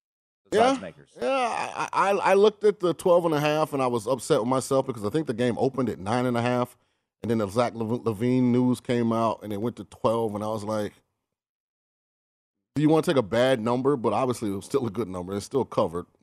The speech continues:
Speaker 1: The,
Speaker 2: so.
Speaker 1: the only worry you had was, you know, they were up so big so early that,
Speaker 2: Yeah.
Speaker 1: you know, maybe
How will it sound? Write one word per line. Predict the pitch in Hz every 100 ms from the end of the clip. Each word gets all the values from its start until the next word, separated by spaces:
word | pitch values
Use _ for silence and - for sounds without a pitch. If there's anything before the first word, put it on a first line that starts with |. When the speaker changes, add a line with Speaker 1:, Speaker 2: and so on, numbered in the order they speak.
| _
Speaker 1:
The, | 143
Speaker 2:
so. | 175
Speaker 1:
the | 143 170
only | 214 196
worry | 147 143 123 156 156
you | 127 113
had | 123 127 110
was, | 101 101 92 - 110
you |
know, | 101 87 90 _ _
they | 135
were | 147 127
up | 123 -
so | - - 139
big | 123 127 113
so | - 110 107
early | 117 123 131 135
that, | 95 92 92
Speaker 2:
Yeah. | 85 82
Speaker 1:
you |
know, | 95 92
maybe | 101 110 107 104 98